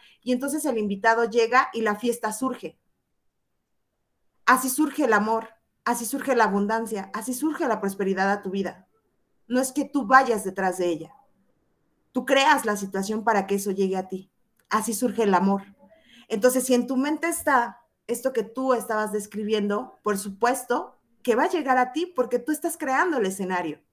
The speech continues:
Lamentablemente es más fácil que creemos situaciones negativas a que creemos situaciones positivas.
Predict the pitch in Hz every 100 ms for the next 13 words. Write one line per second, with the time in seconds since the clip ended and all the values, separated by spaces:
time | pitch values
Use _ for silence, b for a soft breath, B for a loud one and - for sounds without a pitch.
0 | _ _ _ _ _ _ - 240 262 254
1 | 294 320 302 269 262 220 247 247 247 254
2 | 262 226 196 202 208 233 240 220 196 175
3 | 220 226 220 233 233 240 226 202 214 -
4 | 220 196 196 196 196 208 208 190 165 180
5 | 185 196 196 196 226 349 190 156 -